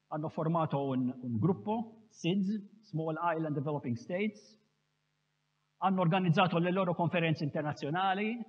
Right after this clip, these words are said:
e adesso sono una voce molto importante nei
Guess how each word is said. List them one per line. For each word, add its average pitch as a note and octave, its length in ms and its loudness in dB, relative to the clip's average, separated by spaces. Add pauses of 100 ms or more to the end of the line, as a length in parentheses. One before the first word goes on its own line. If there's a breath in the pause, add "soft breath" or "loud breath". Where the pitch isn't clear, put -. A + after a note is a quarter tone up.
e G3+ 220 0
adesso G#3 520 2
sono G#3+ 480 0
una F3 220 -2
voce E3+ 320 -2
molto G#3 440 4
importante G3+ 800 -2
nei F3+ 240 -2